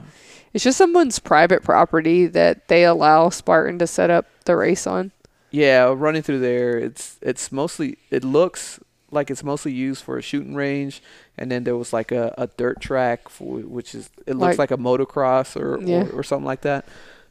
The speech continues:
Speaker 2: uh, as you're running through it. Uh, but yeah, it, that's how we did it in twenty sixteen, and then the Beast and the Sprint, we did it back to back, which was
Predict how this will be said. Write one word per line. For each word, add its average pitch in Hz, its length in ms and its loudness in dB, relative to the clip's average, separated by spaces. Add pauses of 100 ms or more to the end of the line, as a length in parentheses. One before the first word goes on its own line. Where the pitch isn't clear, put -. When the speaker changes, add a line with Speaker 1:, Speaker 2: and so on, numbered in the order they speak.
Speaker 2:
uh, 123 140 -6
as 127 180 -4
you're 131 100 -4
running 131 200 -4
through 127 220 -2
it. 139 120 -2 (880)
Uh, 131 120 0
but 123 160 -2
yeah, 127 320 2
it, - 280 -10
that's 131 200 0
how 170 100 0
we 147 80 -2
did 143 140 -4
it 143 80 -6
in 127 80 -8
twenty 131 240 -8
sixteen, 131 800 -8 (120)
and 123 280 -10
then 127 560 -4 (640)
the 123 460 0 (200)
Beast 160 440 -8 (160)
and 127 360 -6
the 120 60 -14
Sprint, - 600 -8 (540)
we 131 120 -2
did 147 140 0
it 135 80 2
back 117 200 -2
to 127 80 -10
back, 120 400 -2
which - 440 -12 (500)
was 123 640 -6